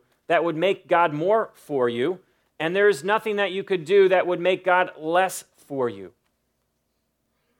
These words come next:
God being for you has nothing to do with your current performance. You don't read your Bible one day and, and then God all of a sudden be like,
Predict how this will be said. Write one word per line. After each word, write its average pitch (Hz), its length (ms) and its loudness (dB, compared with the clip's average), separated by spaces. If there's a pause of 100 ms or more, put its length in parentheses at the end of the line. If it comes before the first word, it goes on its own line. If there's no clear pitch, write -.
(960)
God 180 520 2
being 190 300 0
for 254 420 2
you 180 180 -2
has 160 360 -4
nothing 233 600 -4
to - 160 -6
do 170 380 0
with 160 300 -2
your 160 140 -2
current 190 540 -4
performance. 160 800 -8 (1600)
You 170 140 -4
don't 254 220 8
read 208 240 0
your 180 100 0
Bible 190 360 6
one 147 200 0
day 151 200 4
and, 147 220 -4
and 151 160 -6
then 160 160 -4
God 185 240 4
all 175 180 6
of 143 100 -2
a - 20 -18
sudden 165 280 -2
be 147 80 -4
like, 143 180 0